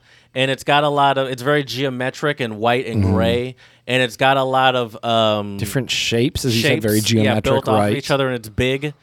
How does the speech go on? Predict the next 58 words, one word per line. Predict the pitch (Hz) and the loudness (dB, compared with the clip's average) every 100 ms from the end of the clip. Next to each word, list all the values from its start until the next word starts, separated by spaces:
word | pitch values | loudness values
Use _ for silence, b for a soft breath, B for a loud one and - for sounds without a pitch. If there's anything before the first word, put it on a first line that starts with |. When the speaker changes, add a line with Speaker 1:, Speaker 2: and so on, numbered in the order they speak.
| b b b | b b b
Speaker 1:
But | 156 | 0
it | 170 | 2
looks | 208 202 | 0 -2
very | 214 165 | -4 -4
cold. | - 160 175 175 | 0 2 2 0
It | |
kinda | 156 190 | -2 -2
looks | 196 196 | -2 -2
like | 180 | -4
the | 165 | -2
interior, | 160 151 160 156 - | -4 -4 -4 -4 -2
I | 147 | 0
ma-, | 151 151 | 0 2
I | 151 | 2
imagine | 151 160 165 151 | 2 0 0 -2
the | 147 | -2
interior | 131 139 135 127 | -2 0 2 2
looks | 127 - | 2 0
like, | 127 | -2
you've | 139 | -2
seen | 175 | -2
the | 160 | -2
picture | 156 - | -2 -4
of | 123 | -6
Kanye's | - 123 123 131 131 | 0 2 4 4 2
house? | 143 139 135 | 0 -2 0
Speaker 2:
Right. | 113 101 95 - | 2 2 -2 -2
Speaker 1:
Or | 147 143 | 0 2
it's | 135 | 0
just | 135 143 | -2 -2
a | |
bare | 117 127 127 131 | -4 0 2 2
white | 123 110 120 127 | 0 0 0 0
interior. | 120 117 - 117 120 131 135 139 B | -4 -8 -4 -2 0 0 -2 -4 B
Speaker 2:
Right. | 104 85 | -2 0
Speaker 1:
And | 120 | 0
it's | 127 | 0
like, | 135 120 | 0 0
this | 156 151 | -2 -4
is, | 101 87 - _ - 82 | -8 -10 -16 _ -14 -12
uh, | 80 - | -12 -2
terrifying. | 139 135 - 107 92 90 - B B B | 2 2 2 -4 -4 -8 -14 B B B
Or | 139 156 | 2 4
this | 170 | 2
is | |
a | 160 | -2
smaller | 143 139 131 127 113 | -4 0 2 2 0
version | 104 101 104 | -2 -4 -4
of | 110 123 | -6 -6
it, | 113 | -4
but | |
Speaker 2:
And | 117 | 0
it's | 196 | 2
Speaker 1:
even | 143 | 2
Speaker 2:
just | - - | 2 0
Speaker 1:
still. | 117 107 | 2 2
Speaker 2:
square | 98 104 101 107 127 135 | 4 4 2 0 -4 -4
or | 113 | -2